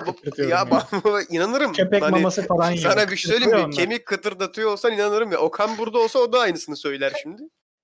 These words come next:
Speaker 1: Geçen gün isyan etti zaten o da. "Abi," dedi, "ne olur," dedi, "ne kıtırdatıyorsun? Yeter artık yani." Hani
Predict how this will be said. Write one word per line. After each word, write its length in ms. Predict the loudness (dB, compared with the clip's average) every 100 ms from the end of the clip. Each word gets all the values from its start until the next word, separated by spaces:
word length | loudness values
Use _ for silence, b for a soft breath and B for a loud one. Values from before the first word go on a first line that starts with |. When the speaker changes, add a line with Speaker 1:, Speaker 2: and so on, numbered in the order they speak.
| -12 -6
Speaker 1:
Geçen 320 | -4 -2 -2
gün 100 | -4
isyan 360 | -6 -2 0 0
etti 240 | -2 -4
zaten 280 | -2 -2 -2
o 100 | -2
da. 260 | -2 -4 -6
"Abi," 260 | -2 -2 -2
dedi, 240 | -8 -6
"ne 40 | -2
olur," 280 | -2 -2
dedi, 200 | -6 -6
"ne 120 | -6 -6
kıtırdatıyorsun? 680 | -8 -12 -12 -12 -12 -12 -10
Yeter 240 | -6 -2
artık 320 | -2 -2 -4 -2
yani." 180 | -4
Hani 200 | -4 -6